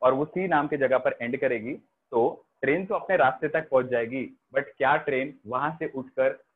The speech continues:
हर घर में हर एक passenger को पहुंचाने की जिम्मेदारी रखती है? Sir, answer is no। So there should be a definite path for the traveling, for the taking out the passenger from the train and delivering to their home। That passenger in nature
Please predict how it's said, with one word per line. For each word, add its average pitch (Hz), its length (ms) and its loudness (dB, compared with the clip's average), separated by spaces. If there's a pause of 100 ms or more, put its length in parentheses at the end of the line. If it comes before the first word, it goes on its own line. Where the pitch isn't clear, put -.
हर 160 140 2
घर 143 260 -2
में 156 180 -2
हर 135 200 -2
एक 165 100 -4
passenger 143 420 -4
को 143 180 -8
पहुंचाने 135 420 -4
की 135 120 -8
जिम्मेदारी 123 540 -4
रखती 123 300 -6
है? 147 220 -6 (140)
Sir, 110 140 -2
answer 110 280 -8
is 101 120 -16
no। 104 160 -12 (540)
So 147 80 2
there 131 320 0
should 139 180 -6
be 151 160 -4
a 131 60 -8
definite 127 320 -6 (180)
path 120 160 2 (500)
for 127 160 2
the - 340 -6 (200)
traveling, 123 340 0 (140)
for 123 120 -4
the 127 180 4
taking 147 240 -6
out 151 220 0
the 139 120 -2
passenger 120 380 -2 (460)
from 139 200 2
the 131 140 -2
train 143 180 -4 (300)
and 127 180 0
delivering 131 520 -2
to 123 80 -6
their 131 200 -2 (140)
home। 110 500 -8
That 135 160 2 (120)
passenger 117 420 -6 (920)
in 165 180 -2 (180)
nature 143 260 0